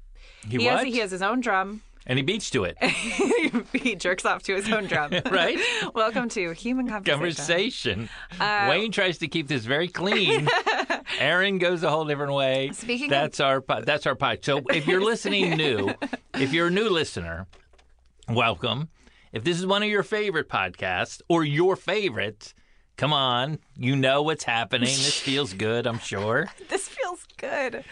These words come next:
Speaker 1: Now, but
Speaker 2: This
Speaker 1: what
Speaker 2: is
Speaker 1: if you're,
Speaker 2: feeling
Speaker 1: like, in the middle?
Speaker 2: embarrassing
Speaker 1: You're
Speaker 2: right
Speaker 1: like,
Speaker 2: now.
Speaker 1: "Uh, this is in the rotation,
Speaker 2: Justin,
Speaker 1: but
Speaker 2: I'm
Speaker 1: it's"
Speaker 2: fe-, I'm sounding a little tinny in my cans.
Speaker 1: Uh-oh. What's happening here?
Speaker 2: <laughs> Sounds a little tinny in my cans.
Speaker 1: Is it my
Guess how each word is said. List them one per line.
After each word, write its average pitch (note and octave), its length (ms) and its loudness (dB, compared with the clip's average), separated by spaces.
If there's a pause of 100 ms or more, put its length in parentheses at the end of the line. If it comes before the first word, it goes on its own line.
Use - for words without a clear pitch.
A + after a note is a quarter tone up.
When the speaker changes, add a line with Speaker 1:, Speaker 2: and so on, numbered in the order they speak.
(140)
Speaker 1:
Now, B2+ 280 2
but D3 160 2
Speaker 2:
This D3+ 80 0
Speaker 1:
what G3 120 4
Speaker 2:
is A3+ 60 2
Speaker 1:
if - 80 -6
you're, - 180 4
Speaker 2:
feeling G3 160 2
Speaker 1:
like, G#3 100 0
in G#3 60 0
the G#3+ 100 2
middle? A3 320 4
Speaker 2:
embarrassing B2 140 0
Speaker 1:
You're B2+ 100 4
Speaker 2:
right B2 320 2
Speaker 1:
like, - 100 -6
Speaker 2:
now. F#3+ 460 2
Speaker 1:
"Uh, - 40 -2
this F3 220 -4
is D3+ 160 -4
in F#3 160 2
the F#3 80 0
rotation, D#3+ 800 0
Speaker 2:
Justin, B3 300 0
Speaker 1:
but - 80 2
Speaker 2:
I'm C4+ 100 -2
Speaker 1:
it's" D4 80 -10
Speaker 2:
fe-, F4+ 120 -2
I'm C4+ 200 0
sounding D#4+ 320 -2
a C4 80 0
little F3 280 0
tinny F3+ 400 -6
in D3+ 140 -8
my C#3 160 -4
cans. D3 400 -6
Speaker 1:
Uh-oh. F2 540 -2 (200)
What's - 180 -16
happening F#2+ 420 -6
here? - 200 -20 (280)
Speaker 2:
<laughs> - 380 -20
Sounds A3+ 200 -6
a A#3 60 -4
little G#3 340 0
tinny G3 440 -6
in F#3 120 -8
my F3 140 -8
cans. E3+ 540 -10
Speaker 1:
Is G2+ 100 -4
it B2+ 100 0
my A#2+ 320 0